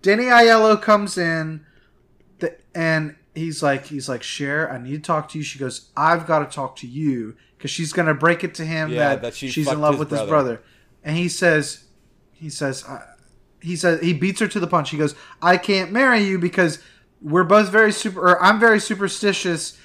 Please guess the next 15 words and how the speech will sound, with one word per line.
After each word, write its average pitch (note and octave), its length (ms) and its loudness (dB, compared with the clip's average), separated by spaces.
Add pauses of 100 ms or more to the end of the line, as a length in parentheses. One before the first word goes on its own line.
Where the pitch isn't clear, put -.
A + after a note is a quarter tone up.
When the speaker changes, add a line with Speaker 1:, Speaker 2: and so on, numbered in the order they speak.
(220)
Speaker 1:
and, E3 460 -2 (120)
you F3 140 -2
know, D#3 240 4
like, D#3+ 360 0 (460)
I, E3 360 2
I D#3+ 140 2
got F#3+ 200 4
engaged G3 480 -2
to G3 60 -8
you, G3 400 -4
and D#3+ 360 -2
my D#3 180 4
mom, F3 560 4 (380)
like, D3+ 240 -4
suddenly." B3 720 0